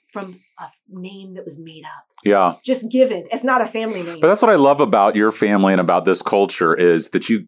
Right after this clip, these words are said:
Speaker 2: guys all know this and you guys study it and you guys
Speaker 1: It's fascinating
Speaker 2: It's,
Speaker 1: to
Speaker 2: I,
Speaker 1: me.
Speaker 2: it's, uh, you're proud. There's a lot of pride there. Like, I couldn't give, tell you shit about my family. Like, I, I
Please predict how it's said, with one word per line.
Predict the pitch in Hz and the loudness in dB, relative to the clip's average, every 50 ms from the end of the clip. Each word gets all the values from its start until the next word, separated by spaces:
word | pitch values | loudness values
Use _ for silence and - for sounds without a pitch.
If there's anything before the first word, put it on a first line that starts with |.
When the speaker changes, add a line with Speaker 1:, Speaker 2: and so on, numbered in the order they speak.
| _ - | _ -6
Speaker 2:
guys | - 107 98 104 101 90 | -2 -2 0 0 0 0
all | - 104 104 107 | 0 2 2 2
know | 98 92 92 98 107 107 | 4 4 4 4 4 4
this | 98 87 76 - - 92 | 4 2 2 0 -2 -2
and | 90 85 | 0 0
you | 87 87 | 0 0
guys | 95 98 92 90 87 | 2 2 2 0 0
study | - - - 104 101 104 101 95 87 | -2 -2 0 2 2 2 2 2 2
it | 85 85 - | 2 2 2
and | 87 87 87 | 0 0 0
you | 85 80 | -2 0
guys | - 92 87 87 87 87 85 80 - - - - - - - | 0 2 2 4 2 2 0 0 -4 -8 -10 -14 -10 -4 -2
Speaker 1:
It's | 285 285 - | -2 -2 -2
fascinating | - 320 294 - - - 339 311 123 120 | -2 -4 -4 -4 -6 -6 -2 0 0 2
Speaker 2:
It's, | 113 120 | 2 0
Speaker 1:
to | - 117 | 0 0
Speaker 2:
I, | 117 | 0
Speaker 1:
me. | 110 | 0
Speaker 2:
it's, | - 113 113 110 - - - - | 2 2 2 2 2 0 -2 0
uh, | 107 101 95 92 90 87 87 87 87 - - - | 2 4 4 4 4 4 2 2 0 -4 -8 -14
you're | 95 98 - 107 104 | -14 -12 -8 -8 -8
proud. | 90 - - 131 131 131 135 131 - 101 | -6 -2 0 2 4 4 4 2 2 2
There's | 110 107 104 | 0 2 2
a | 113 | 2
lot | 120 120 113 | 2 2 0
of | - | 0
pride | - - 113 104 107 110 113 101 87 | -2 0 2 2 4 2 2 2 2
there. | 87 80 80 82 | 2 4 4 4
Like, | 80 80 85 85 - - | 4 2 2 0 0 0
I | 110 143 | -2 -2
couldn't | 139 - 123 92 85 78 - - | 0 -2 -2 -2 -2 -4 -4 -2
give, | 98 92 87 90 | -2 -2 -2 -2
tell | - - - 101 | -6 -4 -2 -2
you | 92 90 82 76 | 0 -2 -4 -6
shit | - - 110 110 104 | -4 0 2 2 2
about | 92 78 80 73 71 71 | 4 2 2 2 2 0
my | 71 71 69 | -2 -6 -6
family. | - 85 76 76 76 76 76 76 | -4 -4 -4 -2 -2 -2 -2 0
Like, | 76 76 76 76 90 | 0 0 0 2 2
I, | 95 101 | 2 0
I | 92 85 78 90 95 101 90 | 2 0 0 0 2 0 0